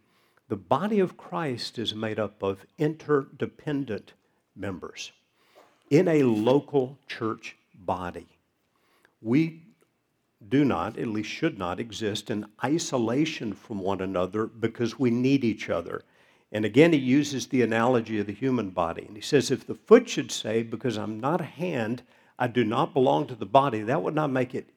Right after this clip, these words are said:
any less a part of the body. And if the ear should say, 'Because I'm not an eye, I do not belong to the body,' that would not make it any less a part of the body." If the whole body were an eye, where would be the sense of hearing? If the whole body were an ear,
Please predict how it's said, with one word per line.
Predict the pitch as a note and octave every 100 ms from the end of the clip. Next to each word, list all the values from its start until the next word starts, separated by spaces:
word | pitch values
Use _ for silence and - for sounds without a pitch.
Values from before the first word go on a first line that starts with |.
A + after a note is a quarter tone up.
| -
any | F#3 F#3+
less | D3+ C#3 -
a |
part | A#2 - A2
of |
the | G2+
body. | F#2 F2 F2 - _ _ _ _
And | B2
if | A#2
the | A2+
ear | G#2+ B2
should | A#2+ A2
say, | - C#3+ E3
'Because | C#3+ - G2
I'm | F#2+
not | F#2+ F2+
an | F2+ - -
eye, | C#3 A3+ C#3+ F3+ - _ _
I | A#2
do | A2+
not | G#2 G#2+ G#2+
belong | G#2 G#2 G2+
to |
the | F#2+
body,' | F2 F#2+ A2+
that | D#3+ B2 D3+
would | C#3+
not | C3 B2 C3+
make | A#2+ A2+
it | A#2 - -
any | F#3+ G3
less | D3 C3+ -
a |
part | B2 - G#2+
of | G#2
the |
body." | F#2 G#2 A#2 F#2+ F2 _ _ _ _ _ _ _ _ -
If | B2
the |
whole | - G3 F#3+
body | E3 G3 F3
were | C#3 C3+
an | C#3
eye, | F#3 F3+
where | D#3 E3+
would | F3 E3
be |
the | F3
sense | F#3 - - -
of | F#3
hearing? | - - - _ _ _ _ _ _
If | G2
the | F2+
whole | C#3+ C3+
body | C3 C#3
were | A#2+ A#2 G#2+
an | A#2
ear, | A2+ F#2+